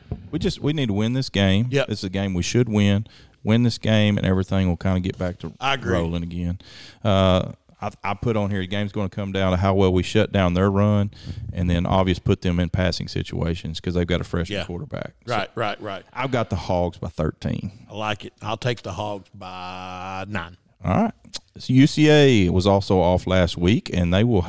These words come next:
Speaker 1: celebrate homecoming at Estes Stadium this Saturday against the North Alabama, I don't even know what they are.
Speaker 2: Lions.
Speaker 1: Lions. And,
Speaker 2: They
Speaker 1: uh,
Speaker 2: got real,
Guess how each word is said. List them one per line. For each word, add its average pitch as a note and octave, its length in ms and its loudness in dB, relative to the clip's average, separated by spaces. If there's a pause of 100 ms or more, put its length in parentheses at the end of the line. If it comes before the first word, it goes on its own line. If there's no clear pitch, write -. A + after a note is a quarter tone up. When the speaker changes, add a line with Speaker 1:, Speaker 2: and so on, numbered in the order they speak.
Speaker 1:
celebrate B2+ 580 -6
homecoming B2+ 680 0
at F#2 120 -2
Estes G2 340 2
Stadium F2 520 2
this E2+ 120 0
Saturday E2+ 720 2 (680)
against F#2 360 0
the E2+ 100 0
North F2+ 460 -2
Alabama, F#2 880 0 (520)
I C3 60 -12
don't F#2 120 -6
even - 120 -8
know - 60 -10
what - 160 -12
they E2+ 120 -12
are. - 60 -8
Speaker 2:
Lions. C3+ 580 -2
Speaker 1:
Lions. F2+ 760 -2
And, F2+ 260 -2
Speaker 2:
They F2 140 -2
Speaker 1:
uh, - 40 0
Speaker 2:
got C3 200 0
real, B2+ 280 2